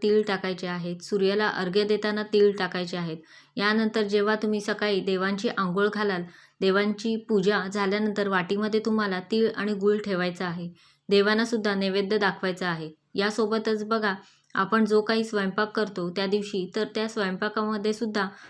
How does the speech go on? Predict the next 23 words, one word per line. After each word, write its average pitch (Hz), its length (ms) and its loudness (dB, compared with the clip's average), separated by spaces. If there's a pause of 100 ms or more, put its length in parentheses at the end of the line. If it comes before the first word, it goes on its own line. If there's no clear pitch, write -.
(120)
तुम्हाला 214 280 2
चिमूटभर 214 500 0
पांढरे 196 360 2
तीळ 208 260 6
टाकायचे 185 400 -2
आहेत. 160 240 -6 (380)
आणि 220 220 2
बघा, 220 300 0
भोगीच्या 196 520 0
दिवशी 214 360 -2
तर 214 140 0
भोगीची 190 440 -2
भाजी 196 300 0
करतो, 175 500 -4 (260)
तर 220 60 0 (100)
त्यामध्ये 214 540 2 (220)
आपण 208 300 2
तिळाचा 208 440 2
वापर 202 320 0
करतच 202 460 -2
असतो. 165 400 -6 (220)
पण 214 120 2
यासोबतच 220 800 0